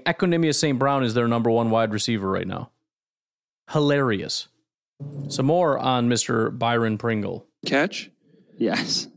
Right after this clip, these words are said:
Speaker 2: You, you know what's amazing is b-, by himself, Byron Pringle had twice as many false starts on one play than they had combined catches.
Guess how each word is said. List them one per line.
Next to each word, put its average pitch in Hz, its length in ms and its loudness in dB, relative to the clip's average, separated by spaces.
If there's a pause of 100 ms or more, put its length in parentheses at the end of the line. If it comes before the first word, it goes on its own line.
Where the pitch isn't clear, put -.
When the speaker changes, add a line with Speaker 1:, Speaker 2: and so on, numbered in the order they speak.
Speaker 2:
You, 190 320 2
you 151 160 -2
know 185 120 6
what's 196 240 2
amazing 175 680 2
is 156 400 0 (580)
b-, - 80 2 (180)
by 151 340 2
himself, 180 680 2
Byron 151 360 2
Pringle 156 440 0
had 131 300 -2 (920)
twice 175 400 2
as 151 160 2
many 143 560 0 (320)
false 160 360 2
starts - 720 0 (500)
on 160 280 4
one 156 320 2
play 196 560 2 (1500)
than 160 220 2
they 151 100 2
had 147 280 0
combined 143 400 0
catches. - 540 -4